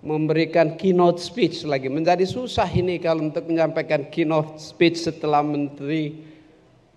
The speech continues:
Koordinator Perekonomian. Karena ini yang gambarkan masalah-masalah makro tadi sudah bagus-bagus semuanya kayaknya di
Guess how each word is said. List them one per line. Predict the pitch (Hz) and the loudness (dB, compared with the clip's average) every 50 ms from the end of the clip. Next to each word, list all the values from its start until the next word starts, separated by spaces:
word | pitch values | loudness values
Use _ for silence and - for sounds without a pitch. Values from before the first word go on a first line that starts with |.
| _ _ _ _ _ _ _ _ _ _ _ - | _ _ _ _ _ _ _ _ _ _ _ 0
Koordinator | 156 156 165 156 160 165 156 156 160 165 160 165 | 4 4 6 8 8 6 6 8 6 4 4 4
Perekonomian. | 165 165 151 156 175 170 165 165 165 175 185 180 160 139 123 120 113 95 - - - - - _ _ _ _ _ _ _ _ _ _ _ | 2 0 0 2 2 4 4 4 6 6 6 6 6 4 2 0 -6 -10 -14 -18 -20 -20 -20 _ _ _ _ _ _ _ _ _ _ _
Karena | - 147 - 160 156 | -4 -2 0 0 2
ini | 156 160 151 | 2 0 2
yang | 143 151 | 4 4
gambarkan | 151 151 151 156 151 147 156 151 156 | 2 4 4 2 2 2 2 0 2
masalah-masalah | 156 151 151 147 147 151 - 160 160 151 151 143 - 151 160 156 | 2 0 0 -2 0 2 2 2 2 0 -2 -2 -2 -2 0 2
makro | 156 151 143 - - 160 156 | 2 0 0 0 0 0 0
tadi | 156 160 160 156 | 0 0 -2 -2
sudah | 160 165 147 143 | -2 -2 0 2
bagus-bagus | 143 143 151 156 147 151 143 147 147 143 - | 2 0 0 0 0 0 0 0 0 -4 -4
semuanya | 156 156 156 160 165 151 135 123 120 | -2 4 4 4 4 4 2 -4 -2
kayaknya | - 131 127 127 123 123 127 127 | 0 0 2 2 0 -2 -4 -4
di | 123 143 | -4 -4